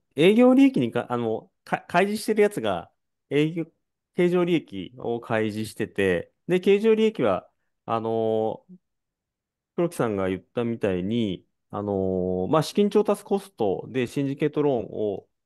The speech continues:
今考えてる。まあ、実際その、もう施設を建てるためのお金が、原資がいるわけなので、あの、その準備を進めてるので、えー、営業外、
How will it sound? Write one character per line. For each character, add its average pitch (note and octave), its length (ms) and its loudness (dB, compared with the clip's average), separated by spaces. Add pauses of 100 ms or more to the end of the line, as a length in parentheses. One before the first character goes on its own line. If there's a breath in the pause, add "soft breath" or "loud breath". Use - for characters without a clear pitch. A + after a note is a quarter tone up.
(180)
今 G#2 560 -4
考 A2+ 460 -4 (160)
え G#2+ 180 -2 (320)
て - 100 -10
る。 F2+ 220 -8 (280)
ま G#2 160 0
あ、 G2 60 -2
実 A#2 240 -4
際 D#3+ 140 2
そ D3 120 -2
の、 A2 260 -2 (500)
も C#3 100 -2
う A#2+ 40 -2
施 - 100 -10
設 G3 220 2
を G#2 60 -2
建 G#2+ 140 -4
て D#3+ 120 0
る C#3+ 80 -4
た A2 100 0
め F#2+ 80 -6
の F#2 160 -4
お F#2+ 60 -8
金 C#3 240 -2
が、 C3+ 240 -4 (400)
原 B2 220 0
資 C3 120 -8
が B2+ 60 0
い B2 100 0
る B2 120 -4
わ B2+ 80 -2
け B2 100 -8
な F#2+ 100 -8
の E2 140 -10
で、 E2+ 320 -6 (340)
あ G2+ 160 -4
の、 G2+ 260 -4
そ D3 120 -4
の D#3 180 0
準 E3 160 0
備 C#3 140 0
を G#2 40 -2
進 - 300 -12
め A#2 100 -6
て B2+ 140 -4
る C3 120 -4
の A2+ 140 -2
で、 A2 400 2 (280)
え A2 60 -4 (720)
ー、 - 40 -8
営 D3 160 2
業 D3 160 0
外、 G2 440 -2